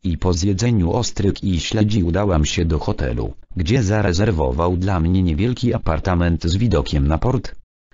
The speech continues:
W saloniku była alkowa z oknem, a w sypialni podwójne łóżko. Wiedziałam, że będę tu szczęśliwa.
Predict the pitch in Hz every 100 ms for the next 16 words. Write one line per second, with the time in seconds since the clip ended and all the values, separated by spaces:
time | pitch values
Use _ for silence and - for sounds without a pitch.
0 | - - 95 87 85 78 82 80 107 95
1 | 85 78 90 82 78 - 104 80 67 60
2 | - _ 87 85 - - 90 110 104 85
3 | 82 98 101 98 104 85 80 67 - 67
4 | 58 - _ _ _ - - 85 78 82
5 | 69 67 69 _ - 85 87 82 78 80
6 | 113 113 - 135 - 87 67 64